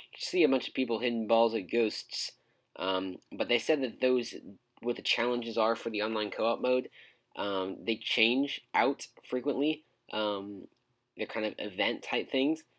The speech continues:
So that'll be interesting. So there'll always kind of be something new to spice up the gameplay, 'cause I know a lot of people complain about this game, the gameplay being repetitive. There's something to spice it up.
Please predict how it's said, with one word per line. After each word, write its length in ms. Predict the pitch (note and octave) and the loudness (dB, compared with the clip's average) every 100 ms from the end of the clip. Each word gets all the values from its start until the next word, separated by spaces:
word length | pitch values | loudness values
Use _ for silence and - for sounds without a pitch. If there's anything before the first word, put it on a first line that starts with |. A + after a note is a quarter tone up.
| _ _ | _ _
So 100 | - | 0
that'll 160 | C#3+ D3+ | 2 4
be 120 | A2 | 2
interesting. 560 | A#2+ A#2+ A#2 - A#2+ | 0 2 0 0 -4
So 140 | A#2+ A2 | -4 -2
there'll 160 | G#2 | 0
always 220 | A2 C3 A#2+ | 2 0 0
kind 160 | B2 | -2
of 40 | A#2 | -2
be 80 | |
something 360 | A2+ A#2+ G#2+ G2 | -2 -2 -2 -2
new 180 | G2 A2 | -2 -4
to 80 | F#2+ | -6
spice 380 | - G#2 G#2 | -2 0 0
up 80 | A2 | -2
the 80 | G2 | -4
gameplay, 500 | F2 G2 G2 - F#2 | -2 -2 -2 -4 -6
'cause 140 | F#2 | -6
I 40 | G#2+ | -4
know 120 | A#2 | 0
a 20 | |
lot 120 | A#2 | 0
of 80 | A2+ | 0
people 360 | A#2+ A2 G#2 G2 - - - | -2 -4 -4 -4 -12 -20 -10
complain 320 | G#2 A#2 A2+ | -4 0 0
about 200 | G2 G2+ | 2 -2
this 140 | F#2+ | -4
game, 300 | - G#2+ G#2+ | -2 0 2
the 80 | G2+ | 0
gameplay 360 | F#2 G#2 G2+ F#2+ | 2 0 0 -2
being 160 | G2+ | -2
repetitive. 560 | G2 F#2 C3 C3 G#2+ G#2 | -2 -2 0 2 0 0
There's 200 | A#2 A#2+ | 0 0
something 220 | - A2+ | 0 -4
to 40 | G#2+ | -4
spice 320 | - A#2 A2+ | 0 0 2
it 100 | A#2+ | 2
up. 240 | D3+ - | 2 2